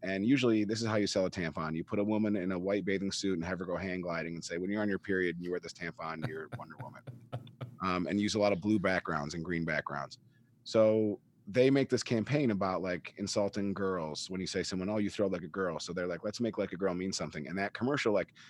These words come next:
Speaker 2: Kicked
Speaker 1: like, every
Speaker 2: ass.
Speaker 1: time I
Speaker 2: Kicked
Speaker 1: see that
Speaker 2: major ass.
Speaker 1: Yeah, dude. You're like, "What?"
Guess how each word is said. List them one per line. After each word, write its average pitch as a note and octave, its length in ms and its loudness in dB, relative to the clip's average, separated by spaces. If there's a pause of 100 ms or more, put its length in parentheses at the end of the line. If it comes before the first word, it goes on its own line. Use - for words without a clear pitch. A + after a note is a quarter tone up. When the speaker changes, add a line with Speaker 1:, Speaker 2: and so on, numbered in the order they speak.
(140)
Speaker 2:
Kicked - 260 2
Speaker 1:
like, G2+ 120 2
every - 60 4
Speaker 2:
ass. - 180 0
Speaker 1:
time B2 160 0
I A#2 40 6
Speaker 2:
Kicked C3+ 160 10
Speaker 1:
see A#2 60 6
that A#2+ 60 10
Speaker 2:
major G2 280 8
ass. F2 280 -6 (340)
Speaker 1:
Yeah, F#2+ 260 0
dude. G#2 160 0
You're G2+ 100 2
like, G2 140 2
"What?" C3 640 8